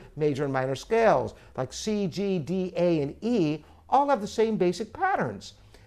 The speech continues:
Now, there are some you will have to learn that are fresh, like a, a B flat major scale is, is somewhat unique, although it's similar to E flat. So there are other similarities along the way. Hanon is the wonderful resource.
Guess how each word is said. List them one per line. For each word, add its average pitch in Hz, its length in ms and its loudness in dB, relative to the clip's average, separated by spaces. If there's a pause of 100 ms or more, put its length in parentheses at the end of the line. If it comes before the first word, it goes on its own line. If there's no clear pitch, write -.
Now, - 180 6
there 226 140 8
are 226 140 6
some 208 240 0
you 185 100 4
will 175 180 4
have 165 200 2
to 165 80 0
learn 143 260 0
that 135 120 2
are 131 60 4
fresh, 147 480 0
like 135 180 -2
a, 139 180 0 (260)
a 131 60 -4
B 160 240 -2
flat 156 320 2
major 143 240 -4
scale 143 400 0
is, 127 160 -4 (240)
is - 120 -8
somewhat 151 440 -2
unique, 180 480 -2 (260)
although 156 320 2
it's 151 140 -2
similar 165 280 0
to 151 140 -4
E 202 160 0
flat. 202 460 4 (200)
So - 160 2
there 214 140 12
are 220 180 4
other 254 300 8
similarities 214 680 6
along 180 320 4
the 175 60 4
way. 156 440 4 (440)
Hanon 254 340 4
is 185 240 2
the 170 120 6
wonderful 196 460 4
resource. 175 720 4